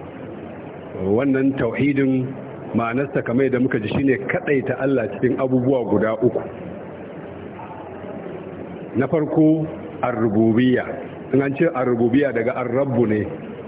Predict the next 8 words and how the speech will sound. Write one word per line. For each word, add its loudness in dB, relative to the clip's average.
"Inna 6
rabbakumullahu 2
allazi 4
khalaqa -2
as-samawati 0
wal 6
arda 0
fi 6